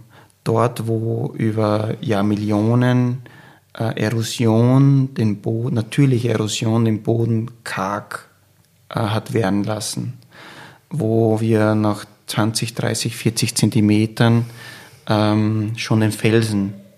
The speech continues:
haben. Äh, der Untergrund besteht aus Kalkmergel, ähm, und wo dann, wo die Rebe kämpfen muss,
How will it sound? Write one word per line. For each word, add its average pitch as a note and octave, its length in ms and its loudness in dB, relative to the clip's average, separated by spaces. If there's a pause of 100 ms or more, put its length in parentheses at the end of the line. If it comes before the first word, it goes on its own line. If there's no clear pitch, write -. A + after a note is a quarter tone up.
(180)
haben. G#2+ 480 0 (800)
Äh, G#2+ 280 -2
der - 180 -2
Untergrund G#2+ 720 0
besteht A2+ 520 -6
aus - 220 -4
Kalkmergel, A2+ 960 0 (1080)
ähm, G#2 540 -4 (1120)
und A2 420 0
wo A#2 180 0
dann, A2 580 0
wo A#2 100 -2
die A#2 240 -2
Rebe A2 680 2 (720)
kämpfen A2+ 460 2
muss, G2 520 -2